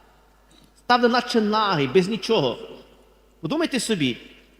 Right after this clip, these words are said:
ти молодий хлопець, відтворити сім'ю, ти маєш мати дітей. І що ти зараз натворив? Тобто, ти вже не маєш чим забезпечити майбутню сім'ю. Ти не тільки про себе не думаєш.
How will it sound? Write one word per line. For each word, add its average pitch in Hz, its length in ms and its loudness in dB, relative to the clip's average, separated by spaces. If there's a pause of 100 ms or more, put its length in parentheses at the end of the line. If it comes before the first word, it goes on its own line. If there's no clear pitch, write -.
(140)
ти 160 100 0
молодий 170 320 2
хлопець, - 640 -4 (400)
відтворити 240 460 0
сім'ю, 180 560 0 (380)
ти 196 80 0
маєш 240 260 4
мати 269 200 -4
дітей. 151 540 0 (1120)
І 147 60 -6
що 277 120 -2
ти 262 120 -4
зараз 214 260 -2
натворив? 139 440 -2 (4000)
Тобто, 202 440 2 (440)
ти 247 100 2
вже 240 140 2
не 247 100 4
маєш 254 300 2
чим 262 140 -4
забезпечити 240 680 -2
майбутню 214 560 0
сім'ю. 233 440 0
Ти 202 160 -2
не 202 100 2
тільки 311 260 0
про 285 120 -2
себе 277 420 2
не 214 100 4
думаєш. 151 500 -2